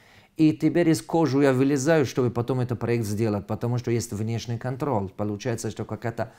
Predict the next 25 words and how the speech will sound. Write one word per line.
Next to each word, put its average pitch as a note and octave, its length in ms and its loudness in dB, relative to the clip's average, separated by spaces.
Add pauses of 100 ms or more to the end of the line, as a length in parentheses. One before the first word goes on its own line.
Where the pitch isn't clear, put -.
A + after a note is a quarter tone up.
(180)
ответственность B2 1000 0
<laughs> - 0 -
появляется A2+ 540 -2
перед A2+ 280 -2
людьми B2 380 -4
и - 20 -4
так G#2 180 -6
далее. G2+ 220 -4 (260)
Но C3 140 4
что-то, D3 340 0
конечно, A#2+ 400 -2
вовремя C3+ 400 -2
получается, G2+ 520 -4
что-то F#2+ 280 -6
медленно, A2+ 580 -2 (280)
но G#2 120 -4
придётся A#2+ 640 -2
делать G2+ 380 -2
точно, A#2+ 460 -4 (240)
потому G#2 200 -6
что G2+ 120 -6
назад G#2+ 280 -4
дорога G2+ 300 -4
не G2 100 -4
будет. F#2 320 -6